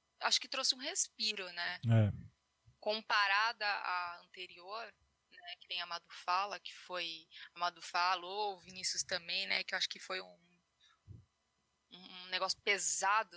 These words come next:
Speaker 1: né? Foi uma eleição pesada, foi uma coisa violenta, uma, uma eleição apelativa, à base de fake news, de mentiras,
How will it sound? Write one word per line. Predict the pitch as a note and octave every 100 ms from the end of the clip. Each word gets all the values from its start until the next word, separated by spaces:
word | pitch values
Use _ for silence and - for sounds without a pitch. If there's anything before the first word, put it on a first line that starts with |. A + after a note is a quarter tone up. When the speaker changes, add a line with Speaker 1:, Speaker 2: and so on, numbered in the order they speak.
| F3
Speaker 1:
né? | F3 F#3+
Foi | - F#3+
uma | F#3+
eleição | G3 - G#3+ - _
pesada, | - B3+ - - G3+ G3+ G#3 - - F3
foi | - F#3+
uma | F#3+
coisa | F#3 F#3
violenta, | G3 G#3+ F#3 F3 F3+ _ F3
uma, | E3 E3+ - - - -
uma | F#3 F#3
eleição | F#3+ F#3+ F#3+ - G3+ G3+ A3 A3 G#3+ G3+
apelativa, | F#3 - G#3+ G#3 G3 - - G3 G#3 A3 F3 - F3+
à | E3+ E3+
base | G3 G3 -
de |
fake | F#3+ A3 G#3 - F3+
news, | F3+ G3+ G3+ F3
de | E3 G3+
mentiras, | G3+ F#3 - - G3 G#3 G#3 F#3 F3 E3 D#3+ -